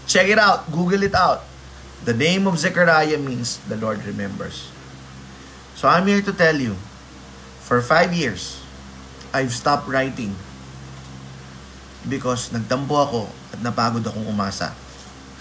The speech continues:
But I'm also here to tell you, my day one,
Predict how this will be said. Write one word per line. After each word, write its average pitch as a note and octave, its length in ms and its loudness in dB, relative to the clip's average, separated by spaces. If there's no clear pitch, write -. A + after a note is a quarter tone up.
But G#2 160 0
I'm A2+ 80 2
also E3 240 2
here E3 180 2
to F3 140 -4
tell E3 240 4
you, G2+ 180 -2
my B2 340 4
day D3+ 300 2
one, A#2+ 320 0